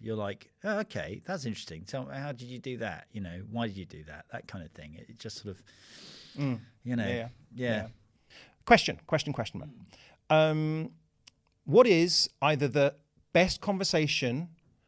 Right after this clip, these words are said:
Speaker 2: you've ever had or witnessed, or the worst you've ever been in or witnessed? And you could even see it on T V. Is that any good or not? Or do we like that or not?
Speaker 1: Well,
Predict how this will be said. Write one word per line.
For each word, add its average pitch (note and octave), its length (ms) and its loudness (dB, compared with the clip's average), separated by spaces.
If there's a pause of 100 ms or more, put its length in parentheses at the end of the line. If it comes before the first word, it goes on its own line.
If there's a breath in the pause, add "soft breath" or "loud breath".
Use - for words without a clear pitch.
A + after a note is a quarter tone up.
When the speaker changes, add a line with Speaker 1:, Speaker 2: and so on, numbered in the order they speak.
(300)
Speaker 2:
you've B2 240 -6 (100)
ever D#3 220 2
had - 480 -4 (1300 soft breath)
or G3 200 12
witnessed, C#3 760 2 (1040)
or F#3 560 6
the C3+ 100 0
worst C3 760 2 (340)
you've A#2 240 -6
ever A2 320 -4 (480)
been A#2 180 0
in A2 220 -2 (280)
or A#2 160 0
witnessed? - 460 -10 (160)
And E3+ 80 -2
you E3+ 40 -8
could - 120 -4
even G#2 160 -4 (120)
see G#2 120 -8
it E2 40 -6
on D#2+ 60 -10
T A2+ 120 -10
V. D#2+ 160 -10 (400)
Is A2 80 -10
that - 80 -4
any C#3+ 100 -4
good D#3+ 260 -4
or A2 120 -6
not? F2+ 180 -6 (160)
Or G2+ 60 -12
do A2 80 -8
we A2 40 -6
like A2 160 -4
that E2 100 -8
or - 60 -10
not? F2+ 200 -10 (1400 soft breath)
Speaker 1:
Well, A3 380 -2